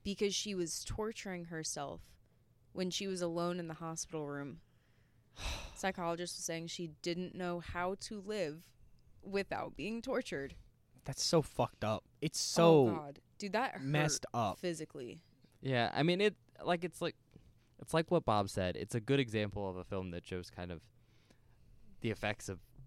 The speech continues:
Speaker 3: bad things
Speaker 1: Mm-hmm.
Speaker 3: on people.
Speaker 2: The
Speaker 3: Um,
Speaker 2: effects of immense amounts of torture.
Speaker 3: <laughs> Yeah, I mean,
Speaker 2: I mean,
Speaker 1: Torture
Speaker 2: she has
Speaker 1: especially.
Speaker 2: hella Stockholm syndrome. Like, it's bad.
Speaker 1: Yeah.
Speaker 3: yeah, she, eventually we realize she kills herself,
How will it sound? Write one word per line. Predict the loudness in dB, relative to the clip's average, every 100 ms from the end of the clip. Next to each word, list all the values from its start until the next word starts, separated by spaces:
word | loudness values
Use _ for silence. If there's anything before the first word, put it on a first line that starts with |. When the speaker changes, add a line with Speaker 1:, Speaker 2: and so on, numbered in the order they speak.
| -16 -14 -14 -16 -20 -8
Speaker 3:
bad | 2 4 4
things | 0 -4 -4 -6
Speaker 1:
Mm-hmm. | -8 -8
Speaker 3:
on | -10
people. | -8 -12 -12 -16 -18 -20 -8
Speaker 2:
The | -2 0
Speaker 3:
Um, | 0
Speaker 2:
effects | -4 0 0 2
of | -2 -2
immense | -2 -2 2 2 2
amounts | 2 2 0
of | -4
torture. | 2 2 2 -6 -6 -14 -12 0
Speaker 3:
<laughs> | 0 0
Yeah, | 2 4 4 2
I | 0
mean, | 2 0 -2 2
Speaker 2:
I | 6
mean, | 6
Speaker 1:
Torture | 8
Speaker 2:
she | 8
has | 8 8
Speaker 1:
especially. | 4
Speaker 2:
hella | 8 10 10
Stockholm | 8 4 4 2 0
syndrome. | -2 -4 -2 -4 -6 -4
Like, | -4 6
it's | 6 6
bad. | 2 2 4 8 8 8 2 2
Speaker 1:
Yeah. |
Speaker 3:
yeah, | 2 2 0 -4
she, | -2 0 0 -4 _ _ _
eventually | -6 0 2 2 0 0
we | 0
realize | 0 -2 -2 -2 -4
she | -6
kills | -8 -4 -4
herself, | -6 -8 -8 -8